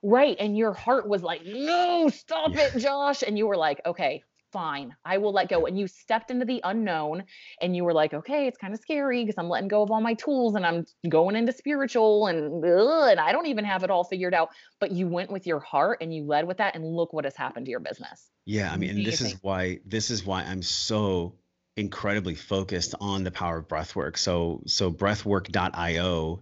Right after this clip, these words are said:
Speaker 2: in March, at the end of March, if you go there, you'll see that we have a beautiful program for you to go through. And I say beautiful because I put, like, a year's worth of time into this thing.
Speaker 1: Wow.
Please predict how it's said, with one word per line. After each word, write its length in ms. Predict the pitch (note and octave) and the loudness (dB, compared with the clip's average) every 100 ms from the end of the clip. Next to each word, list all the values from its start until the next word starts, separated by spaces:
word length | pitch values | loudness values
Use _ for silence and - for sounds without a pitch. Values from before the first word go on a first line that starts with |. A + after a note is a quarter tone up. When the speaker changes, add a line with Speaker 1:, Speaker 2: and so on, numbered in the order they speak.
| _ | _
Speaker 2:
in 180 | G2+ F2 | -4 -2
March, 420 | F2 F2+ D#2 E2+ | 0 0 -2 -2
at 80 | F2 | -4
the 60 | D#2 | -2
end 140 | F2+ | -2
of 60 | F2 | 0
March, 480 | F2 D#2 C#2+ - - | 0 0 0 0 -2
if 140 | - | -6
you 60 | F2 | 0
go 220 | F#2 F#2 | 2 2
there, 140 | D#2+ | 2
you'll 180 | D#2 E2 | 0 0
see 400 | - - G#2 F#2 | 0 0 0 0
that 240 | E2 - | -2 -4
we 160 | F2 F#2 | -6 -6
have 380 | E2+ E2+ E2 - | -4 -2 -4 -6
a 80 | F#2 | -8
beautiful 540 | E2 E2+ A2 A2 - F2 | -6 0 2 2 0 -6
program 520 | - F2 E2+ D#2 D#2+ | -2 -2 -2 -4 -6
for 120 | - | -4
you 100 | E2+ | -2
to 60 | D#2+ | -2
go 120 | D#2+ | -4
through. 140 | - E2 | -4 -2
And 80 | |
I 40 | G#2+ | 0
say 160 | C#3+ | 0
beautiful 420 | E2+ E2+ G#2+ - D2 | 0 2 0 0 -4
because 280 | D#2+ E2+ | -4 -4
I 100 | F2+ | -2
put, 220 | A2 D3+ D2+ | -2 -2 -2
like, 140 | F2 | -4
a 80 | D2+ | -6
year's 420 | D2+ F#2 F#2 E2 | -2 -2 0 -2
worth 200 | E2+ D#2+ | -4 -6
of 100 | - | -8
time 300 | - F2 D#2+ | -4 -2 -4
into 200 | C2 - | -6 -8
this 200 | B1 - | -8 -8
thing. 220 | D2 A1+ | -8 -8
Speaker 1:
Wow. 380 | A1 C3+ C3 | -10 -12 -14